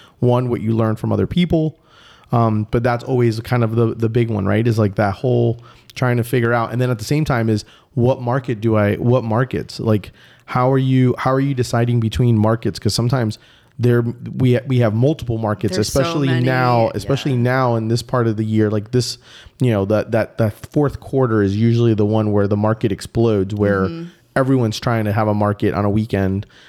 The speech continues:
Speaker 1: And then it's like, "Which one do I go with? Which, what do I do?" How are you, how are you deciding which ones to go with, and kind of which markets have been, what, what do you think was,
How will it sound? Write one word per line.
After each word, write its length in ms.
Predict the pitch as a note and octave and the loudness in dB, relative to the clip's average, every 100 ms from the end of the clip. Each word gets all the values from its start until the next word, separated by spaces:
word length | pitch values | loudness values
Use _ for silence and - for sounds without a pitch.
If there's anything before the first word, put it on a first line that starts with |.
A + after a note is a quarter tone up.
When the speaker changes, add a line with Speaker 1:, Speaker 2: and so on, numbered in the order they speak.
| _ | _
Speaker 1:
And 120 | - A2+ | -2 0
then 80 | A2 | 0
it's 120 | G2+ | 0
like, 160 | G#2 | 0
"Which 220 | G#2 G#2+ - | 2 0 2
one 80 | |
do 120 | A2+ A2 | 2 2
I 60 | |
go 200 | B2 D#3+ | 2 0
with? 260 | C3+ G#2+ F#2+ | 0 -2 -2
Which, 240 | G#2 G2 | -4 -4
what 140 | A2+ G#2+ | -2 2
do 100 | A2 | 2
I 80 | B2 | 2
do?" 340 | E3+ C#3+ A2 - _ - - | 2 0 -2 -10 _ -20 -8
How 160 | A#2+ B2 | -2 0
are 60 | |
you, 460 | C3 C3 B2+ B2 - | 2 2 2 2 -2
how 180 | - B2+ | -2 0
are 60 | |
you 160 | C3 C3+ | 0 0
deciding 720 | B2 G#2+ A#2 A#2+ B2 A2+ A2 | -2 -4 0 2 2 0 0
which 220 | A2 A#2 | 0 0
ones 280 | B2 A#2 A2 | 0 0 0
to 100 | - | -2
go 200 | A2+ A#2 | 0 2
with, 320 | A2+ A2+ A2+ - | 2 2 0 -2
and 320 | A2 G#2 G#2 - - _ | -4 -2 -4 -10 -20 _
kind 200 | - A#2 | -2 0
of 100 | A2 | 0
which 220 | B2 A#2+ | 0 0
markets 420 | B2 A#2 A#2 A#2 | 2 2 0 -2
have 100 | B2 A2+ | -2 0
been, 260 | A2+ G#2+ - | 0 -2 -2
what, 180 | C3+ C#3+ | 0 0
what 160 | C3+ C#3+ | 0 -2
do 60 | |
you 120 | C#3+ | -2
think 220 | B2 C3+ A#2 | -2 -2 -4
was, 200 | - | -6